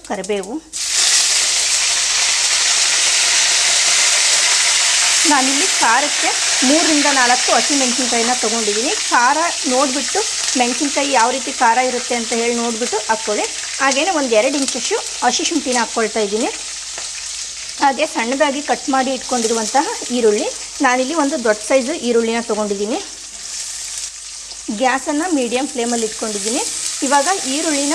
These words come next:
ಒಂದು ಸ್ವಲ್ಪ ಹಸಿ ವಾಸನೆ ಹೋಗೋವರೆಗೂ ಫ್ರೈ ಮಾಡ್ಕೊಳ್ತಾ ಇದ್ದೀನಿ. ಶುಂಠಿ ಆಪ್ಷನಲ್ಲು, ನೀವು ಬೇಕು ಅಂದರೆ ಹಾಕ್ಕೊಳ್ಳಿ, ಇಲ್ಲ ಅಂತ ಹೇಳಿದರೆ ಇಲ್ಲ.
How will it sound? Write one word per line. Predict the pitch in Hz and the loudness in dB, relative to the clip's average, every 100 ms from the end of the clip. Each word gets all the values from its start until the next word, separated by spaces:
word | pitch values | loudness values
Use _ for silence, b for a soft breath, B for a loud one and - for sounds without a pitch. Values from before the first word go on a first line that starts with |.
| 339 | 0
ಒಂದು | 254 | 0
ಸ್ವಲ್ಪ | 254 233 - 339 - - - | 0 0 0 -2 -2 -2 -2
ಹಸಿ | 240 320 311 | 0 0 2
ವಾಸನೆ | 233 233 294 262 | 2 2 0 2
ಹೋಗೋವರೆಗೂ | 233 240 226 214 277 370 | 2 2 2 0 0 -2
ಫ್ರೈ | - 214 220 | 0 0 0
ಮಾಡ್ಕೊಳ್ತಾ | 214 214 220 202 220 | -2 0 -2 0 0
ಇದ್ದೀನಿ. | 196 233 440 - - - - - - - - - - - - - - - | 0 -2 -2 -6 -6 -6 -6 -6 -4 -4 -4 -4 -6 -6 -4 -4 -4 -2
ಶುಂಠಿ | - 330 370 392 349 240 | 2 2 2 -2 2 2
ಆಪ್ಷನಲ್ಲು, | 240 - 294 277 330 403 | 2 0 0 0 0 0
ನೀವು | 285 220 | -2 0
ಬೇಕು | 247 262 285 | 0 2 0
ಅಂದರೆ | 269 247 | 0 2
ಹಾಕ್ಕೊಳ್ಳಿ, | 233 - 240 240 | 0 0 -2 0
ಇಲ್ಲ | 220 233 226 | 0 0 0
ಅಂತ | - 233 | -2 -2
ಹೇಳಿದರೆ | 220 214 226 | 0 0 0
ಇಲ್ಲ. | 214 | 0